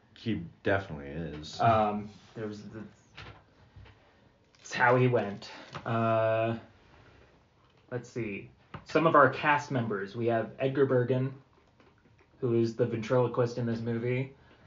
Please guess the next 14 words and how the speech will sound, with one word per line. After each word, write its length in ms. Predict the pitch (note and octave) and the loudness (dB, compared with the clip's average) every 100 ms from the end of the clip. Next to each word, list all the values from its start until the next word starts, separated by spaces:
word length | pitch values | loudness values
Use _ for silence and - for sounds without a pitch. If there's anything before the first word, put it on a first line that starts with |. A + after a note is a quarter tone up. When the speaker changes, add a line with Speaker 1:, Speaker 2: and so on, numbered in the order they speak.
| - | -6
Speaker 2:
Um, 460 | A#2 A2 A2 G#2+ - - | -2 0 0 0 -6 -14
Speaker 1:
Edgar. 160 | - - | -12 -2
Speaker 2:
only 180 | D#3 E3 | 0 4
reason 300 | D#3+ D3 B2+ | 4 4 2
he's 180 | C3 | 0
interesting 480 | A#2+ G#2 G#2+ A#2 A2 | -2 -2 -4 -4 -4
is 120 | A2 | -6
because 920 | A2 A2+ A2+ A2 G#2+ G#2+ G#2 - - - _ - | -6 -6 -2 -2 -2 -4 -10 -18 -20 -20 _ -20
he, 600 | - B2 A#2 A#2 A#2 A#2 | -10 -6 -4 -2 -2 -2
uh, 640 | - A#2 A2+ A2+ A2+ A2+ - | -2 -2 0 2 2 0 -2
hosted 340 | C3 B2+ D3 | 0 0 2
a 60 | C3 | 0
radio 340 | B2+ D#3 A#2+ | 0 0 0
show 420 | - A2+ F#2+ G2+ | -2 -4 -6 -8